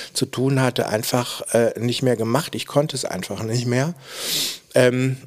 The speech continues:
und musste mich da erst wieder ganz langsam hinentwickeln und irgendwie hat es dann aber dann doch geklappt.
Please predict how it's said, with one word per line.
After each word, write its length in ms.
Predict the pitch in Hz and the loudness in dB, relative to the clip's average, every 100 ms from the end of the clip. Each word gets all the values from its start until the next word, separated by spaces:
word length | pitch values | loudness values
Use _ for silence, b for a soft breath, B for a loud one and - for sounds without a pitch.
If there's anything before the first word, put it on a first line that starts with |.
| 127 | -2
und 100 | 117 | 0
musste 280 | 131 131 135 | 0 0 0
mich 180 | 131 - | 0 2
da 160 | 123 | 0
erst 200 | 117 - | 2 0
wieder 180 | 127 123 | 2 2
ganz 280 | 117 113 - | 2 0 0
langsam 380 | 113 123 123 113 | 0 0 -2 0
hinentwickeln 680 | 127 143 147 139 147 143 135 | 2 2 2 2 2 2 0
und 120 | 123 | 2
irgendwie 380 | 127 139 127 123 | 2 2 2 2
hat 160 | 123 | 2
es 100 | 123 | 0
dann 140 | - 123 | 2 2
aber 140 | 117 | 4
dann 180 | 113 117 | 4 4
doch 200 | 120 - | 2 2
geklappt. 680 | - - 117 139 - - | -2 2 4 4 0 -8